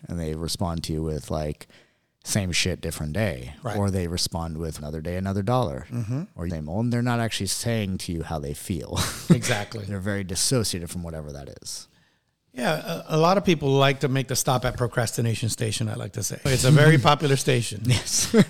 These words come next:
Speaker 2: Uh, if I can sit there and then jump into whatever's driving me to the secondary gain and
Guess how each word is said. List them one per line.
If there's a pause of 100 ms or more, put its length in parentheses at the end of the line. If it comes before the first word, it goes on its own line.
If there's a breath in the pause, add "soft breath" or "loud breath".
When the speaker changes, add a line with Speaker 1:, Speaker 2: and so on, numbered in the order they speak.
(100)
Speaker 2:
Uh,
if
I
can
sit
there
and
then
jump
into
whatever's
driving
me
to
the
secondary
gain
and